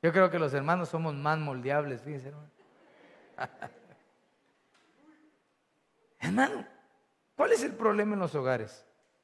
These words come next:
Que siempre alguien quiere tener la razón de todo. Usualmente es el hombre el que lleva el dinero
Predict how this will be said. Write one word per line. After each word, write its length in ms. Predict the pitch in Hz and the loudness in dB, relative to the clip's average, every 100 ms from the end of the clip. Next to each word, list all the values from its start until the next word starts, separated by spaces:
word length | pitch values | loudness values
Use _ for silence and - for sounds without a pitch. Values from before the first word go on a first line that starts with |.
| _ _ _ _ _ | _ _ _ _ _
Que 140 | 196 | 0
siempre 420 | 180 220 240 226 233 | 4 2 2 8 8
alguien 300 | 233 240 180 | 8 2 4
quiere 220 | 226 220 | 4 4
tener 300 | 214 202 220 | 0 0 2
la 120 | 202 | 2
razón 420 | 170 160 - 196 | 2 -2 -4 -6
de 100 | 180 | -6
todo. 320 | - 120 104 _ _ _ _ _ _ _ _ _ _ _ _ _ _ _ _ _ _ _ _ | -8 -12 -12 _ _ _ _ _ _ _ _ _ _ _ _ _ _ _ _ _ _ _ _
Usualmente 960 | 143 127 165 175 175 226 262 262 226 - | -12 -2 4 4 6 4 2 -4 -4 -2
es 120 | 147 | -2
el 160 | 151 156 | 0 0
hombre 360 | 208 160 104 - _ _ _ _ | 0 0 -4 -12 _ _ _ _
el 160 | 147 139 | -4 0
que 140 | 139 | 2
lleva 200 | 151 170 | 4 4
el 120 | 147 | 2
dinero 460 | 127 135 185 190 | -2 0 0 0